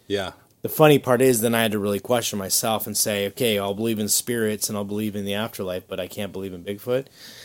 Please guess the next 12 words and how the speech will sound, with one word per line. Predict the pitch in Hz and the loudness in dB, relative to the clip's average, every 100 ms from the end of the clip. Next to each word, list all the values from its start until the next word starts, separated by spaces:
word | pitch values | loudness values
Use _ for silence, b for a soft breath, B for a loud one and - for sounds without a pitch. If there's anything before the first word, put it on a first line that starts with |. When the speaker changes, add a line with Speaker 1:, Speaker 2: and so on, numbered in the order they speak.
| B | B
Speaker 2:
So | - 123 | 0 4
Speaker 1:
Right. | |
Speaker 2:
then | 117 110 | 4 4
I | 104 113 | 0 -2
thought, | - 107 | 0 0
"Okay, | 113 120 104 107 107 _ _ _ _ - | 0 0 2 0 -4 _ _ _ _ -4
well, | 110 95 | -2 0
let's | 113 110 | -2 -2
hear | - 113 | -2 -2
more | 95 104 | -2 -4
about | 87 101 101 | -2 -2 0
it." | 95 107 | -2 -4